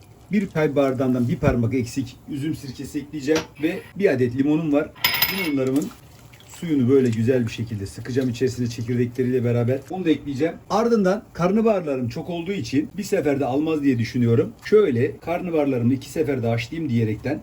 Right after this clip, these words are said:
fazla böyle şey olmasın, boğulmasın. Şöyle kaynayan suyumun içerisine karnabaharlarımı ekleyeceğim. Bu malzemeleri niye ekledim ben? Üzüm sirkemi, tuzumu, limonumu. Karnabaharın gazlı bir sebze olduğu için içerisindeki gazı ve hoş olmayan, herkes tarafından sevilmeyen kokusu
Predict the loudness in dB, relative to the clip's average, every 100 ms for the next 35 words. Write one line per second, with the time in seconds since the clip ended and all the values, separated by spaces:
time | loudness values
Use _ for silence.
0 | -4 -4 0 0 0 0 -4 -16 -6 2
1 | 4 4 0 -4 -6 -10 -14 2 4 4
2 | 2 -2 -6 -4 4 6 6 4 0 2
3 | 0 0 0 0 0 0 0 2 0 0
4 | 0 2 4 4 4 2 0 -2 2 2
5 | 2 -10 0 2 2 2 2 2 4 6
6 | 4 6 4 4 4 4 2 -4 0 4
7 | 4 4 0 4 6 6 2 0 4 6
8 | 6 8 8 8 6 0 -2 2 4 4
9 | 2 0 0 -2 -2 0 2 2 0 2
10 | 2 4 4 4 2 0 -4 -4 -4 -2
11 | 4 2 2 0 2 0 -2 0 0 4
12 | 2 2 -4 -4 -2 -2 -2 0 4 4
13 | 6 4 4 2 -2 -2 -2 -2 0 -2
14 | -2 -2 0 2 0 -2 -10 -4 -4